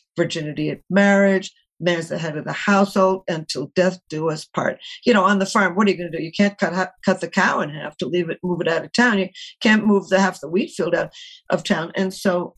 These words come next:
there was a tremendous, a, a need for lifelong pair bonding. And the farther we get away from that, the more women are moving into the job market. As a matter of fact, of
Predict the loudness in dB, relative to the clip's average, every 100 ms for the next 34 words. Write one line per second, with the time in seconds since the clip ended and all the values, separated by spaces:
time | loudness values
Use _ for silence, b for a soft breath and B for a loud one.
0 | -6 0 0 0 -4 -6 -4 -2 -2 -2
1 | -6 -12 _ -6 0 0 2 2 4 2
2 | 0 -8 -6 -2 0 0 0 0 0 -4
3 | -8 -4 -2 -2 -4 -8 -10 -12 B B
4 | B B B 2 4 4 2 0 -2 -6
5 | 0 2 4 2 0 0 -2 -2 -2 -2
6 | -2 -4 -10 -10 -10 -12 _ -4 -2 0
7 | 4 4 6 4 2 2 2 2 -2 -6
8 | -4 -2 0 -2 -2 -2 -2 -2 0 -2
9 | -4 -10 B B 0 2 4 2 2 2
10 | 0 -2 b b _ -4 -4